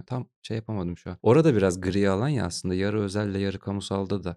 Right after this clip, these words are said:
bir yine yorum farkı oluyor. Mesela orası bir şirketin içinde olduğu için fotoğraf çekilemez, çekilebilir, izinli kullanılması lazım, hiç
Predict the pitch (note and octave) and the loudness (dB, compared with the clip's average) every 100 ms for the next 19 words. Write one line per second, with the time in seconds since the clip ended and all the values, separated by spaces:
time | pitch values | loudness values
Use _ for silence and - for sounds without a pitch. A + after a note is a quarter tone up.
0 | F2+ F2 - A#2 A#2 G2+ G2+ G#2 - G2 | -6 -8 -4 -2 0 2 2 0 -2 -4
1 | F#2 F2+ F2 F2 F2+ - G2+ G#2+ A2+ A2 | -4 -4 -2 -2 -2 -2 0 2 2 0
2 | B2 A#2+ A2 A#2 - A2 - B2+ A#2 C3 | -4 -2 -2 0 0 -2 0 -2 0 -2
3 | B2 - G#2+ - A2+ A2 A2 G#2 G2 A2 | -2 -2 -4 -2 0 2 4 4 2 0
4 | G#2+ G2 - G2+ G#2 G#2 G2+ A#2 A#2 - | 0 0 -2 -4 -2 -4 0 0 0 -2
5 | A2 - G#2+ A2+ A2+ G#2+ - - - G2+ | -6 -4 -2 0 0 -2 -6 -12 -8 -8
6 | - G2+ G#2 G#2 G#2+ G2+ - G2+ G2 A2 | -4 -4 -4 -2 -2 -2 -4 -6 -2 -2
7 | G#2+ G2+ G2+ G#2 G#2 G#2 F#2+ G#2 G#2 F#2+ | -4 -4 -4 -2 -4 -6 -4 -4 -4 -4
8 | G#2 G#2 | -6 -8